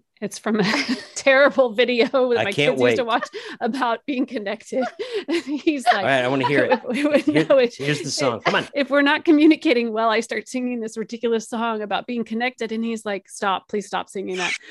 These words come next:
Speaker 1: But <laughs>
Speaker 2: <laughs> That's
Speaker 1: but
Speaker 2: such a
Speaker 1: it's
Speaker 2: great way to be annoying.
Speaker 1: <laughs>
Speaker 2: Yeah, yeah.
Speaker 1: But I've never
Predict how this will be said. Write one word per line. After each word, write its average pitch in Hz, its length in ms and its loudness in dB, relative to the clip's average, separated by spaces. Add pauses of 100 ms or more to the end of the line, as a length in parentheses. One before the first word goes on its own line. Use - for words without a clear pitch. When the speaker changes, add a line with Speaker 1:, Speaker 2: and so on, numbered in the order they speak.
(160)
Speaker 1:
But 262 160 2
<laughs> - 380 -2
Speaker 2:
<laughs> - 0 - (100)
That's 302 540 -6 (160)
Speaker 1:
but 285 160 2
Speaker 2:
such 302 220 2
a 170 40 0
Speaker 1:
it's 156 80 -6
Speaker 2:
great 151 280 0
way 131 120 -2
to 131 80 -4
be 127 180 -2
annoying. 120 540 -4
Speaker 1:
<laughs> - 40 -20
Speaker 2:
Yeah, - 340 -4 (140)
yeah. - 220 -4 (540)
Speaker 1:
But 302 200 0 (100)
I've 240 200 0
never 240 560 0